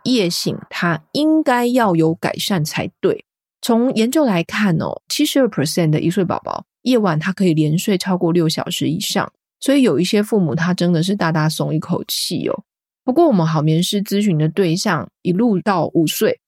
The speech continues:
所以代表不是所有的孩子都越大睡越好。事实上呢，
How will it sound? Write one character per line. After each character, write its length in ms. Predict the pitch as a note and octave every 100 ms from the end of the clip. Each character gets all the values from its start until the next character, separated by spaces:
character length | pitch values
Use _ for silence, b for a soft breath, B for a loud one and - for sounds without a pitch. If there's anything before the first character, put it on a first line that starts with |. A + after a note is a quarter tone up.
| _ _
所 160 | - A#3
以 100 | B3+
代 220 | C4 G#3
表 160 | E3+ - G3 F3
不 100 | E3+
是 160 | A3
所 160 | G#3 E3
有 100 | D#3
的 120 | -
孩 200 | D#3 D3
子 120 | G3+
都 180 | A#2 D3
越 160 | D#3+ D#3
大 160 | C#3+
睡 240 | D#3 - C#3+
越 180 | D#3 D#3
好。 340 | D3+ - - _ _ _ -
事 220 | - D#4
实 100 | A#3+
上 320 | C4 A3 E3+
呢， 240 | D#3 A2+